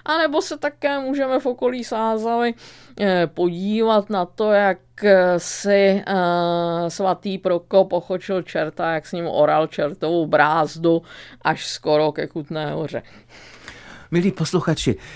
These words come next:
Speaker 2: já poslouchám úplně se zatajeným dechem a vy asi také, protože skutečně těch míst, odkud se Spišel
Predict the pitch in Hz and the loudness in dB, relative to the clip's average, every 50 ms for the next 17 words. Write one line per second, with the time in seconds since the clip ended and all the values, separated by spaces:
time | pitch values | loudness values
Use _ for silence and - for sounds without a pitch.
0 | - - - - 76 101 120 120 120 117 - 131 120 - 135 135 135 - 139 131 | -20 -20 -14 -8 -2 2 4 4 4 4 0 -4 -4 -2 -4 -4 -2 -2 -4 -2
1 | 131 117 113 - 139 135 135 123 120 - 120 117 120 - 123 120 120 120 110 101 | -2 -6 -6 -6 -6 -4 -4 -6 -6 -6 -6 -6 -2 0 0 0 2 2 0 0
2 | 92 98 - - 110 110 123 - - 101 95 110 - - - - 113 - 95 - | 0 -2 -2 -2 -2 -2 -2 -4 -4 -4 -4 -4 -4 -4 -4 -4 -4 -2 -2 -6
3 | - - 107 107 107 104 95 - - 110 98 110 98 - - 110 - 117 - - | -2 0 -2 0 0 -2 -4 -4 -4 -4 -4 -6 -8 -8 -12 -10 -10 -10 -6 -6
4 | 127 117 - 120 - - 117 117 127 151 175 160 120 - - - - 117 - - | -6 -6 -6 -8 -4 0 2 2 4 4 2 0 -2 -4 -8 -10 -10 -10 -10 -10
5 | - 120 - - 104 - - - _ 151 139 - - - 80 71 65 65 | -12 -12 -10 -10 -10 -10 -10 -8 _ -8 -8 -6 -8 -8 -8 -8 -8 -14